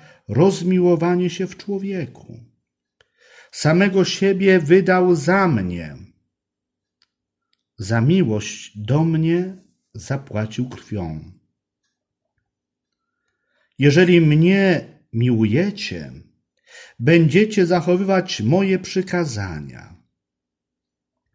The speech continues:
Taka jest jedynie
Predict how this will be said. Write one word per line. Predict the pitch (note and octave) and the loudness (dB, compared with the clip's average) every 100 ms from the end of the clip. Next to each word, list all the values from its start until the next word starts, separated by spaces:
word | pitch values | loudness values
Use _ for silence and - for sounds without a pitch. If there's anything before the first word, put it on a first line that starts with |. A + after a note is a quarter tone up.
| _ _ | _ _
Taka | - C3+ G#2+ | -6 -4 -2
jest | A2 A#2 - - - _ - _ _ _ | 0 -2 -4 -14 -20 _ -20 _ _ _
jedynie | A#2+ A2+ C3+ D3+ C#3+ C3+ B2+ | -2 0 0 2 0 -2 -4